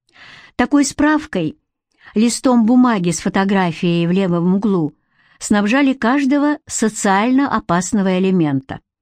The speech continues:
Эти удостоверения заменяли паспорта. Справки ходили только здесь,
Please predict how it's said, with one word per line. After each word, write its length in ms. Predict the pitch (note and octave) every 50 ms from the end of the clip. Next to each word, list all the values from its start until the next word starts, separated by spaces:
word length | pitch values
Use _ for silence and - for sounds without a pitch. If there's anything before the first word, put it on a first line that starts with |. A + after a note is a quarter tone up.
| _ _ _ _ _ _ -
Эти 260 | A3 A3 G#3 G#3+ G#3
удостоверения 960 | F#3+ F#3+ F#3+ F#3 - - F#3+ F3+ F3+ F3+ G3 A3 B3 A#3+ G#3+ F#3 E3+ E3 D#3+
заменяли 600 | D#3+ D#3+ F3 F#3 F#3+ F#3 F#3 F#3+ G3+ G3+ F#3+ F#3
паспорта. 720 | F3 - F3+ E3 - - - E3+ E3+ - _ - C#3+ C3+ D#3+ - _ _ _ _ _ _ _ _ _ _ _ _ _ _ _ _
Справки 640 | - - - - A#3+ C#4+ D#4+ E4+ D4+ - - D4
ходили 560 | B3+ - B3+ A#3 G#3+ F#3 F3+ A3 C#4 C#4+ C4 B3+
только 460 | B3+ - G3 G3+ A3 G#3 - G3+ G3
здесь, 600 | F#3 F3+ D#3+ E3+ F3 F3 E3 D3+ - - -